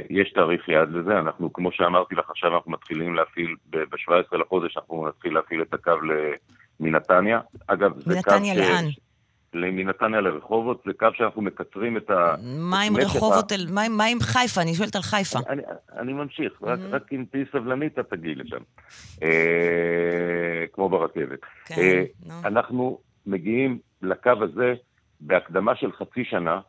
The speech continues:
Speaker 1: לאחר התערבות ולאחר עבודה משותפת יחד עם משרד התחבורה ועם שרת התחבורה,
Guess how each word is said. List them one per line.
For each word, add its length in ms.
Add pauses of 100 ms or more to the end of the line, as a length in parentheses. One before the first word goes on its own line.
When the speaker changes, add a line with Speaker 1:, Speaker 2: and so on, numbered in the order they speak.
(160)
Speaker 1:
לאחר 340
התערבות 560
ולאחר 360
עבודה 320
משותפת 580
יחד 240
עם 80
משרד 340
התחבורה 400
ועם 120
שרת 340
התחבורה, 480